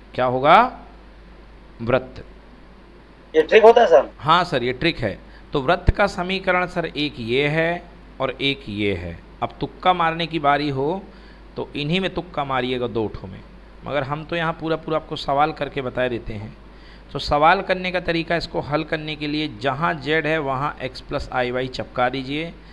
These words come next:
Speaker 1: उत्तर दौड़ा दौड़ा आपके पास आ जाएगा। चलिए हल करते हैं। तो क्या हो जाएगा ये, टू एक्स प्लस आई वाई माइनस का वन बराबर एक्स प्लस आई वाई माइनस का टू।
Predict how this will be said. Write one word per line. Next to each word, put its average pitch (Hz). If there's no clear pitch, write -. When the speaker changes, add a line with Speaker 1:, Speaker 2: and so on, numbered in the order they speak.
Speaker 1:
उत्तर 147
दौड़ा 135
दौड़ा 127
आपके 113
पास -
आ 101
जाएगा। 87
चलिए 127
हल 131
करते 139
हैं। 143
तो -
क्या 143
हो 151
जाएगा 147
ये, 151
टू 156
एक्स 160
प्लस 151
आई 135
वाई 113
माइनस 127
का 127
वन 113
बराबर 143
एक्स 160
प्लस -
आई 123
वाई 117
माइनस 107
का 139
टू। 143